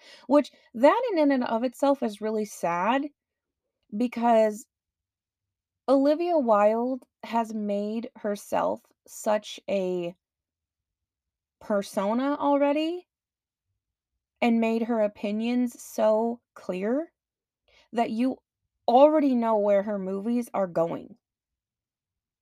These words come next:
which I think is interesting. I've been thinking about this a lot because of the Queen of England recently passing. I don't know that there's a woman on this planet that was more famous and recognizable than the Queen of England.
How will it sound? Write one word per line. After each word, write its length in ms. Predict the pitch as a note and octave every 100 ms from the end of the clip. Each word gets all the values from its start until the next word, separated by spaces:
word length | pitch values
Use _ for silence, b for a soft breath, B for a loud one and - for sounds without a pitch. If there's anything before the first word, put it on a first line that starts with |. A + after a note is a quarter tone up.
| _
which 220 | G#3 A#3+
I 100 | B3
think 200 | A#3 C4+
is 100 | B3+
interesting. 640 | A#3 A3+ A3+ G#3 - - - _ _ _ B B B -
I've 140 | B3+
been 120 | B3+
thinking 300 | B3+ F#4+ G#4
about 280 | G4 D#4 C#4+
this 160 | C4+ A#3+
a 60 |
lot 400 | A3+ A3 G#3+ -
because 320 | G3+ - G#3+ G3+
of 160 | G3
the 80 | F#3+
Queen 240 | - A3
of 100 | G#3
England 520 | A3+ D#4 D4 G#3+ F#3+ G#3
recently 500 | G#3 G#3 G#3 - F#3+
passing. 600 | F#3 G3 F#3 - - - _ _ b b b b _ _ _ _ -
I 100 | E4+
don't 200 | C#5 B4+
know 160 | E4+ E4
that 160 | D4+
there's 200 | B3 B3+
a 80 | B3
woman 340 | A3+ A3 C#4 C#4+
on 180 | B3+ A#3
this 140 | G#3+
planet 480 | - A#3 A#3+ A3+ -
that 140 | G3+
was 160 | G#3 G#3
more 320 | G3+ G3+ G#3
famous 600 | G#3 A3 A3+ G#3 G3 -
and 160 | - G3
recognizable 720 | F#3 G#3 G3+ A3+ A#3+ G#3+ F#3+
than 120 | F3
the 80 | F3
Queen 240 | F3 F#3+ E3+
of 80 |
England. 360 | F3 F3+ - -